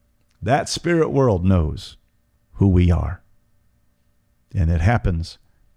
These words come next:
when you follow the one that led captivity captive. I want, I want those spirits to say, "I know Jesus, and I know Nathaniel, and I want to have dominion in my city."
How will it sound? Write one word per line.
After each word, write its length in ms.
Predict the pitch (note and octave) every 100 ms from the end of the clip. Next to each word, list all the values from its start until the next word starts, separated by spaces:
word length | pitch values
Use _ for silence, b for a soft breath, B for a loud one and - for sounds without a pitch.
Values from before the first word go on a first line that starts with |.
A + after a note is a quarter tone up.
| _ _ _ -
when 160 | F#2+ F2+
you 80 |
follow 300 | F2 A2+ A2
the 100 | F#2+
one 260 | F#2 F#2 E2+
that 120 | F2
led 260 | F2+ E2+ E2+
captivity 520 | - - - D#2+ E2
captive. 460 | - - - - - _ _ -
I 100 | G#2
want, 340 | A2+ D3+ - _ -
I 80 | A#2+
want 300 | B2+ C3+ B2+
those 180 | A#2
spirits 320 | - B2+ A2+ -
to 120 | G#2+
say, 180 | - G2
"I 120 | B2
know 220 | A#2+ A2
Jesus, 640 | - G2 F#2 E2+ E2 - _ b b b b b
and 180 | - E2+
I 220 | A2 C3
know 200 | B2 B2
Nathaniel, 840 | G#2+ G2 - G#2+ G2 F2+ D#2 D2+ _ _ _ _ _ _ _ _ _ _ _ _ _ _ _ _ _ _ F#2+
and 100 | F2
I 60 |
want 160 | F#2+ F#2+
to 60 | F2
have 100 | E2+
dominion 400 | F2+ G2 F#2 F2
in 80 |
my 180 | E2+ E2+
city." 440 | D#2+ - E2 G2+